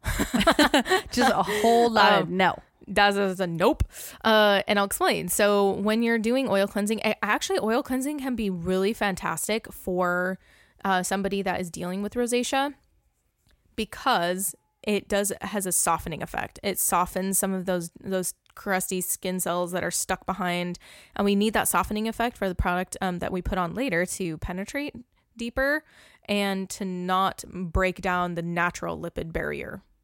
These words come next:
Speaker 1: Like, we basically just don't, we don't, anything that's there, we particularly don't really want it to go away. It's the only protection measure the skin has. And if we take that away, it's gonna get worse. So, um, but things with, like, coconut oil are in,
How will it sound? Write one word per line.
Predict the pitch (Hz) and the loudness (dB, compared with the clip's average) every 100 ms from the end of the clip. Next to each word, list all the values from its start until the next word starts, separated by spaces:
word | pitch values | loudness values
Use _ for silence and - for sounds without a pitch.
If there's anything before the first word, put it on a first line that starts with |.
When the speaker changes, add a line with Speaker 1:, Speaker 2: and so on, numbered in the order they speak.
| - | -6
Speaker 1:
Like, | 165 - | -6 -4
we | 185 180 | -4 -4
basically | 180 180 - 185 | -2 -6 -4 -6
just | 170 165 202 | -6 -4 0
don't, | 196 - | 0 0
we | 202 | 0
don't, | 208 214 - - - 190 | 0 -2 -6 -10 -8 -2
anything | 214 233 247 269 247 | 0 2 0 -2 -2
that's | 226 - | -2 -2
there, | 175 180 | -2 0
we | 196 185 | -2 -2
particularly | - 196 208 - 214 | -4 -6 -8 -10 -6
don't | 180 170 | -4 -4
really | - 180 | -4 -4
want | 165 175 185 - _ - | -2 -2 -4 -8 _ -10
it | 190 | -8
to | 185 | -6
go | 170 | -4
away. | 165 190 - 170 | 0 0 0 -2
It's | 180 - | -4 -4
the | 180 | -2
only | 202 214 | -2 -2
protection | - - 190 - 180 | -2 -4 -6 -6 -8
measure | 180 175 | -6 -6
the | 175 | -6
skin | 170 - - | -8 -8 -8
has. | 165 165 175 | -6 -4 -4
And | 175 | -6
if | |
we | - - | -10 -10
take | 196 - | -10 -4
that | 185 | -4
away, | 180 208 180 175 - - - - | -2 -2 -2 -4 -10 -20 -20 -14
it's | - | -10
gonna | 160 | -8
get | 156 165 | -8 -6
worse. | 185 - - - - - - | -8 -8 -16 -18 -20 -20 -12
So, | - - 214 190 185 - | -4 2 4 4 2 0
um, | 196 | -2
but | 190 185 | -2 -2
things | 233 220 | -4 -4
with, | 214 | -4
like, | - | -4
coconut | - 240 220 - | -2 -2 0 0
oil | 190 190 | 0 0
are | 180 | 0
in, | 185 | -2